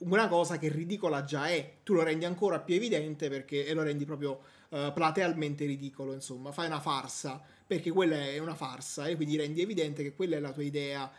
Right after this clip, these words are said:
con la comicità, tu rendi evidente che quella è l'idea che tu stai avendo in quel momento guardando quel video.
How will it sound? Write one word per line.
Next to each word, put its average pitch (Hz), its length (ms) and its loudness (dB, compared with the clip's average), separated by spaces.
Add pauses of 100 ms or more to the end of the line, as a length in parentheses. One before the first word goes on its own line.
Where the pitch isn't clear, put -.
(200)
con 180 180 2
la 160 100 2
comicità, 180 440 -2
tu 165 80 -2
rendi 156 180 0
evidente 156 340 -2
che 147 80 -8
quella 151 200 -2
è 143 40 -2
l'idea 143 360 -2
che 139 100 -10
tu 147 120 -10
stai 147 440 -4
avendo 156 420 -4
in 147 80 -6
quel 147 140 -4
momento 147 420 -6
guardando 139 420 -8
quel 139 160 -8
video. 127 280 -10